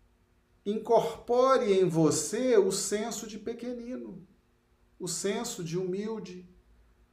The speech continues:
o senso de menino, aquele carente, necessitado. Continue trabalhando por você. Ao fazer esse trabalho por você, a mim o fizestes.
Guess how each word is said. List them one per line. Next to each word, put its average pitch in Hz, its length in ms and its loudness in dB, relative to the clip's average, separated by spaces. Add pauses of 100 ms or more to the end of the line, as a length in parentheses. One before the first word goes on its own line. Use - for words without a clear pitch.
(320)
o 175 60 -8
senso 202 480 -2
de 170 140 -2
menino, 190 800 0 (600)
aquele 196 460 4
carente, 185 680 4
necessitado. 170 1040 -2 (720)
Continue 208 500 0
trabalhando 226 720 4
por 220 180 -10
você. 180 560 -6 (960)
Ao 233 340 6
fazer 175 400 6
esse 165 200 4
trabalho 131 540 4
por 147 180 0
você, 190 720 0
a 214 200 2
mim 190 380 0
o 214 60 -6
fizestes. 160 880 -2